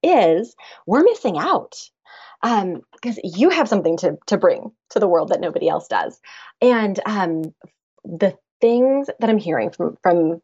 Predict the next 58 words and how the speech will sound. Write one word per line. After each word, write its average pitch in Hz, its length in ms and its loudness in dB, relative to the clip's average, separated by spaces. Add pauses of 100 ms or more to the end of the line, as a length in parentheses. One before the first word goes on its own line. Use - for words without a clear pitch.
my 170 200 -4
first 208 220 0
readers, 123 460 2 (220)
which, - 260 -4 (100)
by 180 100 2
the 175 100 4
way, 165 360 4
how 196 160 -4
fun 190 180 0
is 151 120 -4
that? 151 240 0
Like, - 160 -6
you 175 160 -10 (280)
write 208 180 -2
the 208 60 -8
book 196 200 -6 (280)
by 294 120 -2
yourself, 311 480 0
like, 208 240 0 (320)
in 381 100 4
a 330 80 6
little 285 160 4
office 262 340 -4
for 180 260 -6 (180)
two 277 160 -6
years, 233 460 0
and 208 220 -10
then 208 140 -8
suddenly 302 400 2
it's 302 100 -6
out 269 100 4
in 269 60 -4
the 262 60 4
world, 254 220 2
and 240 80 -8
it's 233 80 -10
like, 247 160 -4
"Oh 571 120 2
my 427 120 -2
goodness, 453 320 -6 (360)
there's 381 160 -6
real 240 160 0
people 285 300 -6
that 214 100 -4
are 185 80 0
on 180 120 -2
the 170 60 -2
other 170 140 -8
end 170 140 -12
of - 60 -10
it." - 160 -10 (580)
Um, 202 460 0 (640)
the 220 140 -2
things 240 200 -2
that 208 80 -4
I'm 214 60 0
hearing 190 360 -2
are 165 400 -2